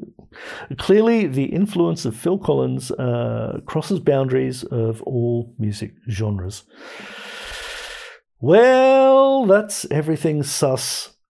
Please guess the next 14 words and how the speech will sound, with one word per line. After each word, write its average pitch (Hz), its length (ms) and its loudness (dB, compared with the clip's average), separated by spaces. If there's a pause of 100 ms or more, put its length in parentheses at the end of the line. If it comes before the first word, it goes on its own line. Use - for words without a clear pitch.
about 120 320 0
Sussudio. 98 800 -4 (420)
All 196 180 4
wrapped 131 300 2
up. - 340 -4 (100)
Should - 220 -2
have 175 80 -2
been 135 160 2
Pinocchio, 113 520 0
but 110 180 -6
there 104 120 -6
you 92 100 -8
go. 78 220 -10 (1000)
Uh, 151 240 6